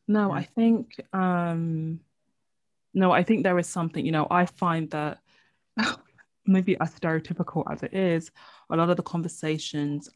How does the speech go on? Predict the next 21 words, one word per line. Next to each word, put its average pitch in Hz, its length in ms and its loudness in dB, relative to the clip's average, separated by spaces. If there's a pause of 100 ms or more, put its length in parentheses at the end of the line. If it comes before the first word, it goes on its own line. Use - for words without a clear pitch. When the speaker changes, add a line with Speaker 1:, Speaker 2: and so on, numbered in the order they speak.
Speaker 1:
and 147 480 -4 (240)
the 156 80 0
learnings 160 460 2
that - 100 -8
I've 143 160 -6 (100)
had 147 220 -6
from 147 500 -2 (580)
women, 156 720 2 (540)
and 147 80 0
I'm 156 80 0
thinking, 156 360 -2
you 151 80 0
know, 139 180 0
Nigerian 208 380 2
women, 190 240 2
black, 180 240 -6 (180)
black 269 320 2
women 151 240 2
actually, 151 480 -6 (500)
has 180 200 -2
been 160 600 0